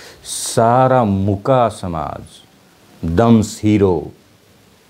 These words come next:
या देशातल्या जातीयतेने बोलण्यापासून सुद्धा बंदी घातली आहे, अशा व्यक्तीला त्याच्या मुखाने स्पष्टपणे, प्रांजळपणे, सत्यतापणे बोलता यावं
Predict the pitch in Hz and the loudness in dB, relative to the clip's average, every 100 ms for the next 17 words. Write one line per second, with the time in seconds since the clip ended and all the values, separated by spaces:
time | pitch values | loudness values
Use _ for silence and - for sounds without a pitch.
0 | _ _ _ - - - - 107 120 156 | _ _ _ -20 -20 -10 2 4 6 4
1 | 117 110 104 123 120 117 131 151 165 - | 4 2 2 0 0 0 0 0 -4 -12
2 | - - 90 104 101 156 160 120 104 117 | -16 -4 0 2 2 2 4 2 0 2
3 | 110 113 101 85 107 107 147 151 131 123 | 2 2 0 2 4 4 4 2 2 0
4 | 170 170 165 123 113 127 104 107 107 98 | 0 -2 -2 -2 0 0 0 0 0 0
5 | 95 85 95 95 92 95 127 135 135 - | -2 -4 -2 0 0 2 4 4 0 -14
6 | - _ - 104 - 143 117 101 - 117 | -20 _ -2 -2 0 0 2 0 0 0
7 | 107 131 110 110 107 101 95 - 104 107 | 2 2 2 0 0 0 -2 -2 0 2
8 | 123 147 147 - _ - - - 147 147 | 4 2 -2 -12 _ -16 -8 0 0 -2
9 | - 135 107 98 90 - - 101 101 120 | -4 -2 0 0 -2 -4 -2 0 2 2
10 | 104 98 95 85 - - 151 147 - - | 2 -2 -4 -6 -8 -4 -4 -4 -6 -2
11 | 120 113 107 98 98 90 87 - - 92 | 0 0 0 -2 -6 -6 -10 -20 -16 -4
12 | 101 127 175 170 147 110 104 98 92 | 2 4 4 4 4 4 4 2 -2